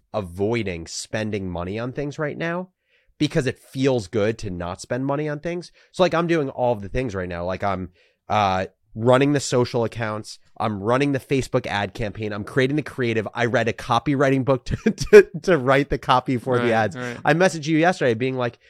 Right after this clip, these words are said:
Speaker 1: I took three or four hours to set up a Facebook advertising campaign. And there's,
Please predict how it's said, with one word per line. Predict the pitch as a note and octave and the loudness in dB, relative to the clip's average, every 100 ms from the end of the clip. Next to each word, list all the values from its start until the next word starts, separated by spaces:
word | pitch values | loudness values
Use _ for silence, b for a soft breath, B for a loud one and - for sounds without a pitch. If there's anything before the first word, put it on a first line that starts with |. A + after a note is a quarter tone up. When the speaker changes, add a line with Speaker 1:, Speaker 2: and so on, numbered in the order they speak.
| b | b
Speaker 1:
I | - D3+ | -2 0
took | F#3+ - | 0 -2
three | - D3 D3+ | -6 -4 -2
or | C#3 | -2
four | C#3+ B2 | -2 -2
hours | E2 B2+ B2 - | 0 0 0 -4
to | A2 | -6
set | B2+ | -4
up | A#2+ A2+ | -4 -6
a | |
Facebook | - A#2 - A2 - | -6 -6 -6 -6 -4
advertising | A#2 A#2+ G2 E2+ F2 | -2 -4 -6 -8 -8
campaign. | F2+ D#2+ D#2+ A#1+ - B B B - | -10 -10 -12 -14 -20 B B B -6
And | D#3+ E3+ C#3+ G2+ _ _ _ _ | -2 -2 -2 -8 _ _ _ _
there's, | A2+ E3 D3 A#2+ | -2 0 0 -4